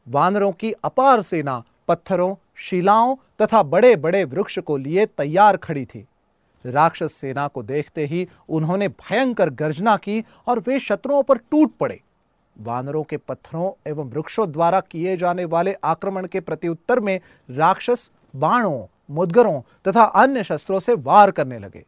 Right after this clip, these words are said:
इस भयंकर युद्ध के परिणाम स्वरूप थोड़ी देर में संपूर्ण रणभूमि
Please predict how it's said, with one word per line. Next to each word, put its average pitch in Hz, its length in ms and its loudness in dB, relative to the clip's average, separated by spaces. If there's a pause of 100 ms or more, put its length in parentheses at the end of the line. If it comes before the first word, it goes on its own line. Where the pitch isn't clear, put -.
(400)
इस 196 160 0
भयंकर 240 580 2
युद्ध 160 320 -6
के 214 120 -2
परिणाम 180 440 -2
स्वरूप 170 360 0 (340)
थोड़ी 285 340 4
देर 180 320 4
में 147 220 -6 (180)
संपूर्ण 233 500 4
रणभूमि 180 680 0